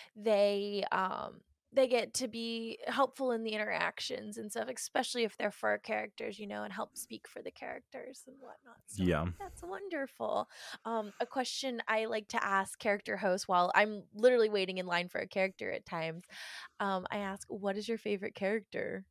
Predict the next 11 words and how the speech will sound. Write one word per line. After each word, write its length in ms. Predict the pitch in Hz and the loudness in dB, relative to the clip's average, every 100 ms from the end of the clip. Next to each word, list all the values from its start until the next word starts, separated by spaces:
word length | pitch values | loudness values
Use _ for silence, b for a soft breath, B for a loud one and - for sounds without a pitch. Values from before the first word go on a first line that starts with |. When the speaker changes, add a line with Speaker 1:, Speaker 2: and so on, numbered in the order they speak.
| _ _ | _ _
Speaker 1:
to 220 | - 196 | -4 2
host 440 | 220 453 - - - | 6 6 4 -2 0
or 140 | 202 | 0
hang 240 | 202 285 302 | 2 0 2
out 180 | 440 554 | 2 2
with 240 | - - | 2 -2
and 180 | - 220 | -8 -10
stuff?" 480 | - - - - - _ b b b b b b b b b _ _ _ | -10 -6 -6 -8 -16 _ b b b b b b b b b _ _ _
Speaker 2:
I 480 | 120 127 139 156 175 - | 6 8 8 8 6 6
love 400 | 123 110 104 - | 8 12 12 10
hang-, 260 | - 117 | 0 0